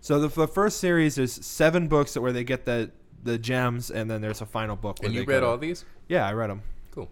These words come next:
Speaker 1: I got 'em compiled into two novels now, um, or at least the first series into two novels.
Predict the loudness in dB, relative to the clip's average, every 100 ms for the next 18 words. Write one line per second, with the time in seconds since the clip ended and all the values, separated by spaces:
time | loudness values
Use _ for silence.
0 | -10 -6 -6 -6 -10 -6 -2 -2 -4 -6
1 | -8 -8 -8 -8 -6 -6 -8 -10 -10 -10
2 | -12 -16 -20 -20 -20 -20 -20 -16 -12 -10
3 | -6 -4 -4 -6 -10 -10 -10 -10 -10 -10
4 | -12 -14 -12 -12 -10 -12 -14 -16